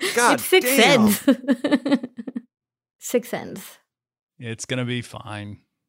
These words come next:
Speaker 3: Maybe.
Speaker 1: Ugh.
Speaker 3: Probably.
Speaker 1: John got scared this weekend, too. You, you're shaken by the Florida as well.
Speaker 3: Yeah, I mean, depending on what hour it is, at, at any moment,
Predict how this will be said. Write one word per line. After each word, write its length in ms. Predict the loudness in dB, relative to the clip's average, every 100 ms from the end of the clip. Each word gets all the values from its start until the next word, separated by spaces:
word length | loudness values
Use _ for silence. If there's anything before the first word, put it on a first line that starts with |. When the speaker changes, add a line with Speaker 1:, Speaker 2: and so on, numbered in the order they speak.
| _
Speaker 3:
Maybe. 460 | -4 -4 -6 -12 -12
Speaker 1:
Ugh. 220 | -12 -12 -14 -18 -2
Speaker 3:
Probably. 480 | 2 2 -2 -10 -14 _
Speaker 1:
John 300 | 6 8 8
got 160 | 4 0
scared 360 | 0 2 2 2
this 300 | -2 -2 -6
weekend, 460 | -2 0 0 -4 -6
too. 400 | -6 -6 -6 -14 _ -14
You, 340 | 0 6 6
you're 220 | 6 6 4
shaken 500 | 6 2 4 0 0
by 160 | -2
the 60 | -4
Florida 800 | -8 -10 -4 -2 -2 -6 -8 -12 _ _ -10
as 120 | -8
well. 400 | -8 -8 -12 -14 _ _ _ _ _ _ -2
Speaker 3:
Yeah, 260 | 2 4
I 60 | 4
mean, 160 | 4 4
depending 340 | 4 4 4
on 140 | 4
what 160 | 6 4
hour 320 | 4 2 0
it 80 | -2
is, 240 | -2 -2
at, 120 | -2 0
at 120 | 0
any 220 | 0 0
moment, 440 | -2 -2 -4 -6